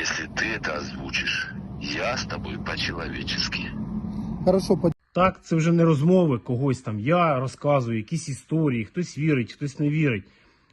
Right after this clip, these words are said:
Speaker 3: Е, це, друзі, вже вам військовий конкретно, лице не скриває, людей не скриває.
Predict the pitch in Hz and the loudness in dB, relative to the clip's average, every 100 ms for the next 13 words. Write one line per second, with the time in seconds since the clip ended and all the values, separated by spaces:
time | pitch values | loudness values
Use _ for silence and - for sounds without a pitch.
0 | 139 123 123 - 226 196 196 180 175 123 | -4 0 0 0 2 6 6 6 4 4
1 | 156 170 165 - - - - - - - | 4 4 2 -2 -20 -20 -20 -20 -20 -20
2 | _ _ _ _ _ _ _ _ _ - | _ _ _ _ _ _ _ _ _ -4
3 | 143 175 160 156 - 131 123 104 98 113 | 0 2 2 0 0 2 2 0 -2 -4
4 | - 139 135 123 101 101 117 117 165 160 | 0 2 2 0 -8 -6 -6 -4 0 0
5 | 143 - 135 131 127 117 110 139 151 151 | 0 -2 -2 2 2 2 2 0 4 6
6 | 143 127 123 - 117 117 107 101 | 6 4 0 -2 -2 0 0 -2